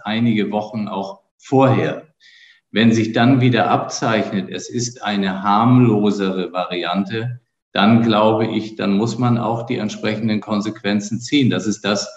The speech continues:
was ich gerade sagte. Wir können nicht mehr, äh, dann mit positiv getestet das gleichsetzen mit geht jetzt vierzehn Tage nicht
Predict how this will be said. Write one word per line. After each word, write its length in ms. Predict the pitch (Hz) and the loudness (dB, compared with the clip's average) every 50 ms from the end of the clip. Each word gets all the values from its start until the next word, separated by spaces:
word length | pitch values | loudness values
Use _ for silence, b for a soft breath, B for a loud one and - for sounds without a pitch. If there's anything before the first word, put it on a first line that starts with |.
| B B B B _ | B B B B _
was 160 | - 113 - 113 | -4 -2 0 0
ich 160 | 107 98 - | -2 -2 -2
gerade 320 | 107 101 104 101 98 95 | -2 0 2 2 2 2
sagte. 760 | 90 98 95 92 101 - - - - 117 120 123 123 123 - - _ _ _ _ | 0 0 0 0 0 0 -2 -2 -2 0 0 0 -2 -2 -6 -14 _ _ _ _
Wir 180 | 107 101 - | -4 -4 -4
können 480 | - - 123 120 120 120 107 101 101 104 | -2 0 4 4 6 6 6 6 6 6
nicht 420 | 110 143 156 - - - - - | 6 4 2 0 -4 -10 -10 -4
mehr, 560 | 131 127 127 127 123 123 127 127 127 B B B B B B B _ | 0 2 2 4 4 4 2 2 0 B B B B B B B _
äh, 360 | - - 113 107 107 107 - | -4 0 2 2 2 2 2
dann 380 | - 107 107 107 113 123 123 117 | 2 2 2 4 6 6 6 6
mit 440 | 104 98 95 - - - - _ _ | 4 4 2 -2 -6 -12 -14 _ _
positiv 800 | - 127 127 135 127 127 131 123 123 - 127 117 117 117 117 | -2 2 2 2 4 2 2 0 0 0 0 0 0 0 -2
getestet 880 | - 104 95 - - 117 117 117 - - - - 135 131 131 - - - _ _ _ _ _ _ | -4 -6 -6 -6 -6 -4 -4 -4 -6 -6 -4 -2 0 0 0 -4 -8 -16 _ _ _ _ _ _
das 280 | 110 107 98 - - | -4 -4 -4 -4 -4
gleichsetzen 1000 | - 98 98 98 110 120 123 120 - - 123 120 117 - - - - 117 110 104 | -2 0 2 2 2 2 0 0 -2 -2 0 0 0 -2 -4 -4 -4 -2 0 2
mit 440 | 98 110 120 - - - - - _ _ _ | 2 0 0 -2 -6 -10 -14 -18 _ _ _
geht 300 | - 113 120 120 117 - | 0 0 2 2 0 0
jetzt 360 | 120 117 117 117 - - - | -2 -2 -2 -2 -4 -6 -6
vierzehn 500 | - 120 120 120 120 - - 120 117 117 | -4 -2 -2 0 -2 -2 0 0 0 0
Tage 360 | 117 117 110 113 113 117 113 | 0 -2 -2 -2 -2 -2 -2
nicht 400 | 107 104 104 110 104 - - - | 0 0 0 -2 -4 -6 -10 -18